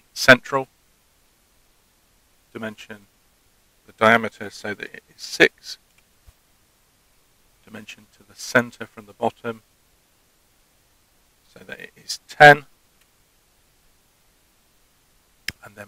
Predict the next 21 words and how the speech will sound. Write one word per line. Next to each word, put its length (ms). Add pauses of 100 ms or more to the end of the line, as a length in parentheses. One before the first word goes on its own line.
we 200
are 180 (100)
going 320 (160)
to 160 (580)
do 160
an 80
extrude 460 (120)
cut. 280
So 240 (160)
extrude, 400 (360)
go 60
to 180
remove, 720 (920)
and, 420 (540)
um, 160 (240)
we 240
are 300 (1700)
going 120
to 120
change 420
the 140